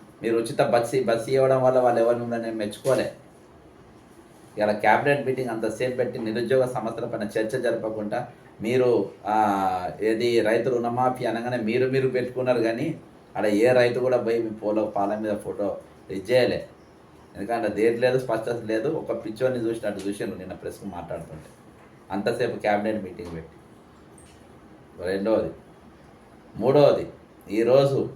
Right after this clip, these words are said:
పథకాల కంటే మా బిడ్డలకు నౌకర్లు ఇవ్వమని ఎక్కువ తల్లిదండ్రులు అంటున్నారు.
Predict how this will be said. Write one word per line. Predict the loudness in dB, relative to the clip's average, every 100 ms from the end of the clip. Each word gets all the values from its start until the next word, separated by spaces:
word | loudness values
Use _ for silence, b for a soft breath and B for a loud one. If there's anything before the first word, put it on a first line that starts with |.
| -16 -20 -10 -2
పథకాల | 2 4 8 8 6
కంటే | 2 0
మా | 0 0
బిడ్డలకు | 4 4 4 4
నౌకర్లు | 2 4 4 4
ఇవ్వమని | 0 -2
ఎక్కువ | -2 -4
తల్లిదండ్రులు | -2 -2 -4 -4 -6
అంటున్నారు. | -10 -14 -16